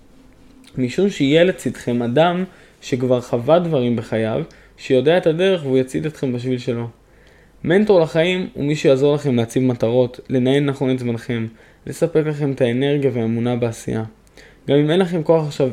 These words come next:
להיפגש עם המנטור, תוכלו לדבר איתו והוא יזכיר לכם למה אתם רוצים את האימון הזה, ובעזרתו לא תוותרו לעצמכם.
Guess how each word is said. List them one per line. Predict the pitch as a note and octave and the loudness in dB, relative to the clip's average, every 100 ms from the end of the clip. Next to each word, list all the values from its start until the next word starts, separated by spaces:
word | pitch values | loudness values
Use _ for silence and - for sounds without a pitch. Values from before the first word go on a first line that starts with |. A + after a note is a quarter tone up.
| - | -4
להיפגש | A#2+ B2+ B2+ A#2 F3+ - | -4 0 2 4 2 2
עם | B2+ | 0
המנטור, | A2+ A2 A2 A#2+ A#2+ - - - | 0 0 -4 -6 -8 -10 -20 -18
תוכלו | - G#3+ | 2 4
לדבר | A3 G#3+ A#3 | 6 6 6
איתו | A3 G#3+ D3+ | 4 4 2
והוא | B2+ | 4
יזכיר | B2+ - E3+ | 2 0 0
לכם | D#3 C3 | 0 -2
למה | B2 C3 D3 | 0 0 0
אתם | C#3+ | -2
רוצים | B2+ B2 D3 C#3+ | -2 -2 -2 -2
את | B2+ | -2
האימון | A#2 A#2+ C3 | -2 0 0
הזה, | B2+ A#2 A#2 - _ _ - | 0 -2 -6 -10 _ _ -4
ובעזרתו | B2 B2 A#2 A#2 A2 D#3+ E3 - _ - | 2 4 4 2 2 2 2 -4 _ -2
לא | B2 B2 C3+ | 2 2 2
תוותרו | - A#2+ A#2+ - B2+ | -4 -4 -4 -4 -4
לעצמכם. | A#2+ - A2 - A2 | -4 -6 -12 -8 -10